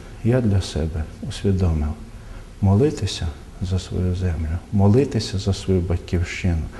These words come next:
додавати до того, е, внутрішнього потенціалу,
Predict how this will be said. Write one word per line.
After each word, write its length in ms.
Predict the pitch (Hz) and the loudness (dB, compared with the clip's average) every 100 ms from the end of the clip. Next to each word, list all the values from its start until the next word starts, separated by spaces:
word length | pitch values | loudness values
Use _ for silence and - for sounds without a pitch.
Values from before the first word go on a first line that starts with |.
| - - - - | -12 -14 -10 2
додавати 680 | 107 120 143 156 165 143 | 4 6 8 8 8 6
до 160 | 123 127 | 4 4
того, 640 | 123 151 147 127 127 107 - - - - - - - - - | 4 6 8 8 6 4 -2 -12 -14 -16 -18 -18 -20 -18 -2
е, 120 | 107 | 2
внутрішнього 800 | 95 101 135 156 131 123 - 113 117 | 4 6 8 6 4 2 4 4 4
потенціалу, 920 | - 107 113 107 - 98 92 80 | 2 4 6 4 4 4 4 4